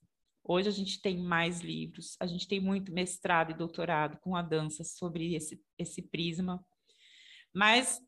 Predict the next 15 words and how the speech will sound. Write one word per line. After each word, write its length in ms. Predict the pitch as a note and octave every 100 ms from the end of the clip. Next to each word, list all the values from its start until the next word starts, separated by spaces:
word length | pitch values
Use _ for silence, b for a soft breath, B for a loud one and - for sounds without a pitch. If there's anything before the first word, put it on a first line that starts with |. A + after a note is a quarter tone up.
| _ -
quando 220 | B3 C4+
eu 180 | D#4 D#4
penso 400 | A#3 A3 A3 -
que 140 | B3
eu 100 | G#3+
ia 200 | A3 A#3
ali, 420 | A3+ G#3 G#3 G3+
como 200 | G3+ F#3+
diz 180 | F#3+ G3+
aqui, 300 | G3 G3+ F#3
né, 140 | F#3 F3+
procurar 500 | - G3 A3+ G3+ G#3
agulha 480 | G#3 F#3+ B3+ C#4
no 160 | B3+ B3
palheiro 760 | A#3+ G#3+ F#3+ G#3 G#3+ G#3+ F#3